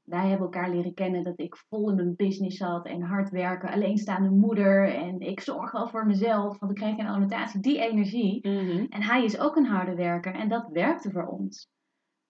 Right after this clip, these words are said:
Speaker 1: Ehm, nu denk ik dat die mannelijke en die vrouwelijke energie helemaal niet zo mooi in balans was toen. En dat die juist omdat ik mezelf nu toesta om dus in die vrouwelijke energie te zakken en geld niet meer de eerste prioriteit te laten zijn,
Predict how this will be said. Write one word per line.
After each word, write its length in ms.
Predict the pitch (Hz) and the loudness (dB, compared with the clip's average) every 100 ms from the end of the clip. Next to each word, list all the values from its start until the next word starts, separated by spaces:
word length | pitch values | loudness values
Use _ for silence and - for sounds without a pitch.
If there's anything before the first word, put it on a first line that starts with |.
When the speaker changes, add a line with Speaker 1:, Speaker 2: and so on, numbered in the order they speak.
| - | -10
Speaker 1:
Ehm, 360 | 185 185 180 185 196 _ _ _ _ _ _ | -8 -6 -6 -8 -12 _ _ _ _ _ _
nu 300 | - 214 262 | 2 8 8
denk 260 | 254 190 175 | 8 6 2
ik 120 | 190 | 0
dat 140 | 208 196 | -4 2
die 120 | 196 | 4
mannelijke 380 | 202 196 185 170 | 6 4 0 -2
en 100 | 185 | -4
die 120 | 190 | -2
vrouwelijke 380 | 190 185 175 - | -2 -2 -4 -4
energie 440 | 175 175 196 180 | -2 -2 -2 -2
helemaal 340 | 180 175 170 175 | -2 -2 -4 -4
niet 200 | 175 175 | -6 -6
zo 300 | 165 160 160 | -8 -10 -10
mooi 220 | 165 165 165 | -8 -6 -6
in 80 | |
balans 400 | 143 160 285 381 | -8 -6 -6 -6
was 240 | - 160 - | -12 -14 -8
toen. 380 | 175 156 151 _ _ _ _ | -4 -4 -6 _ _ _ _
En 140 | - 185 | -6 -4
dat 140 | 196 | -2
die 140 | 190 175 | -2 2
juist 440 | 196 226 285 247 | 4 6 4 2
omdat 300 | 196 180 - | 0 0 -4
ik 120 | 247 | 0
mezelf 520 | 208 170 185 214 277 | 2 4 4 4 4
nu 140 | 247 202 | 4 2
toesta 580 | 196 185 170 147 143 - _ _ _ | 0 -6 -6 -6 -6 -12 _ _ _
om 160 | - 247 | 0 2
dus 140 | 220 | 2
in 120 | - 180 | 0 0
die 100 | 175 | 0
vrouwelijke 380 | 175 175 175 | -2 -2 -2
energie 340 | 165 170 175 202 | -4 -4 -4 -6
te 100 | 185 | -6
zakken 480 | 165 156 160 160 _ | -8 -10 -12 -18 _
en 240 | 190 180 - | -8 -8 -10
geld 400 | - 196 190 190 | -8 -2 -2 2
niet 200 | 202 196 | 4 4
meer 160 | 165 | 0
de 80 | 156 | -2
eerste 240 | 160 - - | -8 -14 -12
prioriteit 500 | 156 151 - 165 165 | -10 -8 -6 -4 -2
te 60 | 214 | -2
laten 280 | 226 196 | -2 -2
zijn, 420 | 247 233 349 381 | 0 4 4 4